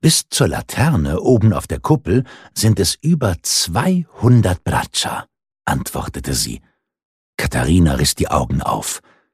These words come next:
„So hoch?“ Die Tante nickte. Die Sonne strahlte am Himmel.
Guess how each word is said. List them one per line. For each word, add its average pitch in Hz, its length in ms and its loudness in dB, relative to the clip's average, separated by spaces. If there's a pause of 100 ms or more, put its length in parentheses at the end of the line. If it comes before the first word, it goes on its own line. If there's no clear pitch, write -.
(200)
„So 160 680 0
hoch?“ 92 480 -2 (880)
Die 82 100 -4
Tante 69 340 -2
nickte. - 480 -4 (960)
Die - 80 0
Sonne 104 360 6
strahlte 76 540 -2
am 67 120 0
Himmel. 69 400 -2